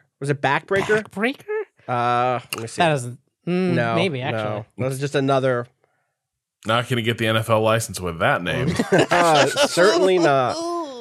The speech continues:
Speaker 1: Uh,
Speaker 3: Love the N F L, which cares deeply about player safety so much that Travis, uh, Travis Kelce last night during the Philly, uh, <laughs>
Speaker 1: The
Speaker 3: during the
Speaker 1: Eagles
Speaker 3: Eagles
Speaker 1: game,
Speaker 3: game,
Speaker 1: yeah.
Speaker 3: uh, walks to the Atlanta bench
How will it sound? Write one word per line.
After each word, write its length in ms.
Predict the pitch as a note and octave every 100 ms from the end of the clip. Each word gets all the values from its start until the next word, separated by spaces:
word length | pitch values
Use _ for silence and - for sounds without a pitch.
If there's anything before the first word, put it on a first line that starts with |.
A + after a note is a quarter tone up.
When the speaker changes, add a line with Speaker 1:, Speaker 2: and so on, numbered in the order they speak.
| A3+ A3 -
Speaker 1:
Uh, 220 | A2 A#2
Speaker 3:
Love 460 | D3 F3 E3 - A#3+
the 140 | F3+ D#3+
N 80 | F#3+
F 160 | E3
L, 260 | F3+ E3+ B2+
which 200 | B2+ -
cares 260 | E3+ D3+
deeply 260 | B2 C#3+ E3+
about 220 | C#3 A#2+
player 300 | - C#3 C3+
safety 420 | - A#2+ A2+ A2
so 260 | G#2+ D#3+ D3+
much 300 | D3 C#3 -
that 140 | A#2
Travis, 360 | - C#3+ D3 C#3+
uh, 380 | A2+ B2 A2 G#2+
Travis 260 | - C#3+ C#3
Kelce 480 | D#3+ D3 D3 C3 A2
last 320 | G2+ A2 -
night 180 | B2 A2
during 140 | A2
the 80 | G#2+
Philly, 340 | C3 B2+ B2+
uh, 360 | A2 G#2+ G#2 G2+ -
<laughs> 60 |
Speaker 1:
The 80 | C3 F3
Speaker 3:
during 240 | D#3 D3+ C#3
the 60 |
Speaker 1:
Eagles 120 | B2+
Speaker 3:
Eagles 260 | C#3 C#3 A2+
Speaker 1:
game, 240 | G#2+ G2+ G2+
Speaker 3:
game, 80 | G#2
Speaker 1:
yeah. 80 | A2+ - - - A#2
Speaker 3:
uh, 320 | A2+ A2 G#2+ - _ _ -
walks 520 | A2 C#3 E3 - -
to 840 | - - E3 C#3 C3 B2+ A#2+ A#2 B2
the 360 | A2 A#2+ A#2+
Atlanta 420 | A2 G2+ G#2 A#2
bench 500 | G2+ G#2+ G#2+ G2 -